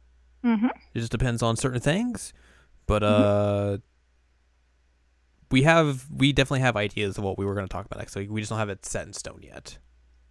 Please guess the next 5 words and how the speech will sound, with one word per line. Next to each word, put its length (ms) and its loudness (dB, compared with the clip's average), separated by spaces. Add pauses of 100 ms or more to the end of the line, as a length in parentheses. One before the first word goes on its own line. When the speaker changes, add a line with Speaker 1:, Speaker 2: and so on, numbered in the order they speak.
(140)
Speaker 1:
Yeah. 300 0 (1500)
But 440 2 (340)
in 160 8
the 60 10
meantime 880 4